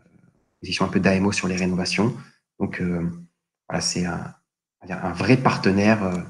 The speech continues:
sur, euh, sur l'énergie. Je pense qu'on doit avoir un petit peu de temps pour échanger.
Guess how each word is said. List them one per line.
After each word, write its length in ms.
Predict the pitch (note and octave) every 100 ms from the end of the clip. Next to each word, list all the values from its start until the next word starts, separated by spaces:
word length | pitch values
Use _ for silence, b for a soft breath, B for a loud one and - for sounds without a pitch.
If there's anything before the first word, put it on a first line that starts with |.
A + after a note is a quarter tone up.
| -
sur, 320 | - - G#2 F#2
euh, 120 | F2 F2+ _
sur 160 | - G#2
l'énergie. 440 | G#2 G2+ F2+ F2 - _ _ _ _ _ _ _ _ _ _ _ _ _ _ _ _ _ _ _ _ _
Je 80 | -
pense 200 | D3 -
qu'on 380 | A2+ A2 E2+ - - _ _
doit 200 | G#2 G#2+
avoir 200 | G#2+ A#2
un 60 |
petit 140 | G#2+ -
peu 120 | A2+
de 80 | G#2+
temps 180 | B2 B2
pour 240 | - G2+
échanger. 680 | F#2+ - F#2 G#2+ C#3 E3+